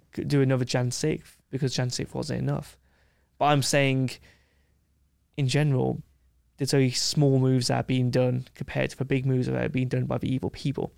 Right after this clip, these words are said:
In ten years, you've gone from California in, say, two thousand twelve or two thousand ten,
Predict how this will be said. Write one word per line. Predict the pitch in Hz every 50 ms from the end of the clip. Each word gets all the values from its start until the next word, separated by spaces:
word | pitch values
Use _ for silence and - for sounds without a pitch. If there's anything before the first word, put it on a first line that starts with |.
| _ _ -
In | 156
ten | 147 - 160 202 208 202
years, | 190 156 139 143 156 - -
you've | 139
gone | 139 135
from | 131 143 135
California | - - - 156 151 139 - - 139 135 131 131 135 131 131 - - - - - -
in, | 139 131
say, | - 135 135 135 131 127 131 -
two | - - 151
thousand | 156 135 127 131
twelve | - - - 139 127 127
or |
two | - - 143
thousand | 131 131 127 123 127 -
ten, | - 139 131 123 131 135